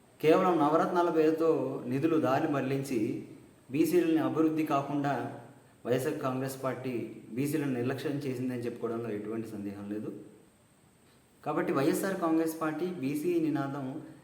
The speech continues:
కేవలం మాటల్లో తప్ప నా బీసీ, నా ఎస్సీ, నా ఎస్టీ లాగా నా బీసీ అని చెప్పుకోవడం తప్ప బీసీలు అభివృద్ధి చెందడానికి ఉన్న అవకాశాలు కూడా వైఎస్ఆర్ కాంగ్రెస్ పార్టీ ప్రాధాన్యత కల్పించలేకపోయింది అని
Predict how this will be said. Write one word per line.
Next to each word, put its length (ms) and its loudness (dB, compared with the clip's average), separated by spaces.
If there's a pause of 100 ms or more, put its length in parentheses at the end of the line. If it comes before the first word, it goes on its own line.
(200)
కేవలం 320 2
మాటల్లో 440 0
తప్ప 300 -4
నా 340 -4
బీసీ, 480 -6
నా 200 -6
ఎస్సీ, 440 -6
నా 160 -6
ఎస్టీ 320 -4
లాగా 260 -6
నా 220 -6
బీసీ 320 -4
అని 80 -4
చెప్పుకోవడం 480 -4
తప్ప 240 -6 (1040)
బీసీలు 420 2
అభివృద్ధి 480 2
చెందడానికి 520 0
ఉన్న 220 -2
అవకాశాలు 540 -2
కూడా 320 -6
వైఎస్ఆర్ 380 -2
కాంగ్రెస్ 460 -6
పార్టీ 560 -6 (460)
ప్రాధాన్యత 520 4
కల్పించలేకపోయింది 1400 -2
అని 400 -6